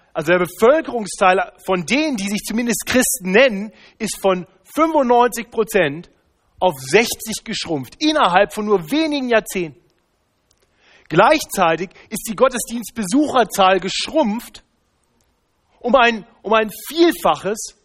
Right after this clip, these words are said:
In der evangelischen Kirche, habe ich in der Statistik gelesen, ist heute die Gottesdienstbesucherzahl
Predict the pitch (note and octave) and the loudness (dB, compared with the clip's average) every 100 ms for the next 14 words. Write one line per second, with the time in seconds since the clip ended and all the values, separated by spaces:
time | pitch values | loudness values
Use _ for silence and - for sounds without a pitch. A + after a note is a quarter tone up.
0 | _ _ _ _ _ _ _ _ _ _ | _ _ _ _ _ _ _ _ _ _
1 | F3+ E3+ D3+ C3+ - F3+ F3+ F3 C#4+ C4 | -2 2 2 0 -4 -2 0 2 0 0
2 | G3 F3 A3 B3+ G3 E3+ E3+ E3 E3+ F3 | -6 2 2 4 0 0 -2 -4 -4 -4
3 | E3+ F#3 E3+ E3 E3+ F3+ E3 - E3+ A3 | -4 -4 -4 0 0 -2 -10 -2 0 0
4 | G#3 F3 E3+ A3+ - G#3 G3 F#3 F3 G#3 | -4 -6 -6 -6 -8 -12 -12 -12 -12 -4
5 | F3+ - E3+ F3 | -2 0 2 2